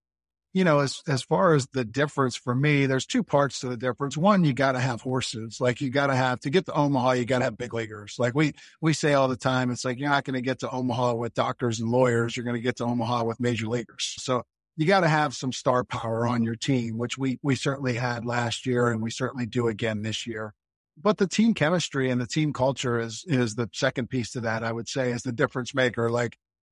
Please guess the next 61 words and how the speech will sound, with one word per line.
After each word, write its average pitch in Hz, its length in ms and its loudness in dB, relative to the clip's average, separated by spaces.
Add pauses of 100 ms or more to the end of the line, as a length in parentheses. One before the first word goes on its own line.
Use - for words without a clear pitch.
(140)
you 151 120 4
look 139 160 2
at 131 80 4
our 135 100 4
teams 135 460 0
in, 127 80 -2
like, 131 180 2
two 143 160 -2
thousand 127 380 2
sixteen, 135 500 -2
seventeen 131 560 0
that 127 100 2
were 123 120 -4
so 131 240 0
good, 127 400 2
and 123 100 2
even 131 220 2
in 123 100 0
two - 100 -12 (400)
thousand 127 280 0
twenty-two 127 500 -2
was 120 140 -6
so 127 180 0
good. 127 340 4
And 117 180 -2 (420)
those 139 160 2
guys 180 360 0
really 139 220 2
cared 131 300 0
about 117 240 -6
one 123 140 -2
another, 113 420 0
and, 113 200 -6
and 127 120 -2
they 120 60 -2
put 123 220 -4
the 127 140 0
emphasis 123 480 -4
on 120 140 0
their 117 120 0
relationship 117 600 0
with 113 120 -6
one 120 160 -2
another 120 440 2
and, 110 160 -2 (280)
and 123 140 0
in 117 80 -2
how 131 160 2
they 123 100 2
showed 123 300 2
up 123 180 2
each 123 200 -2
and 123 100 2
every 117 180 2
day 120 220 2
with 113 220 -4
their 113 160 0
energy 117 400 0
and 113 120 -2
their 107 120 -2
attitude 113 640 -4